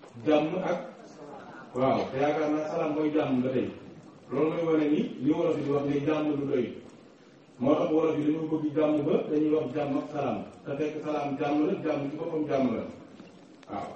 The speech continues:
Loolu dafa mel ni thème bi soo ko liiree rek ci carte yi rek dafa mel ni waxtaan na boppam.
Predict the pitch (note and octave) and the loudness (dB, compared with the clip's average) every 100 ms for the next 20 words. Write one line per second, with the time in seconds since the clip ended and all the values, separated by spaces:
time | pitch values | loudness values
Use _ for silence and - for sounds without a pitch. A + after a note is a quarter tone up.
0 | - - - - C3 C#3+ D3+ D#3 E3 E3 | -16 -20 -20 -8 4 4 6 2 0 0
1 | E3 F#3 E3 D3+ G#3+ - - - E3 E3 | 2 4 4 2 -2 -4 -12 -6 -2 4
2 | E3+ E3 F3 D#3+ D3+ - - F3 D#3+ C3+ | 2 4 4 8 8 6 0 0 -2 2
3 | C3 C#3+ - C#3 D3 D3 D3 D#3 - A#2+ | 0 0 -2 -8 -4 -2 0 0 0 -2
4 | C3+ C3 B2+ - A2+ | 0 2 0 0 0